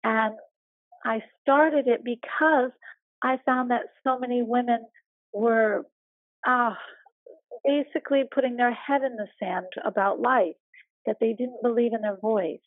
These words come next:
and they weren't dealing with life from their soul. They were dealing totally from their critical mind. And so I think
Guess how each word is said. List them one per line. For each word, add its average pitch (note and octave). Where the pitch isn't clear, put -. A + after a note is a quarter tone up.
and G#3
they G#3
weren't G3+
dealing G#3
with G#3
life F#3+
from G#3
their F#3+
soul. A#3
They F#3+
were G3
dealing G3
totally A3+
from F#3+
their F3+
critical G#3+
mind. F3+
And G#3+
so B3+
I C#4+
think F#4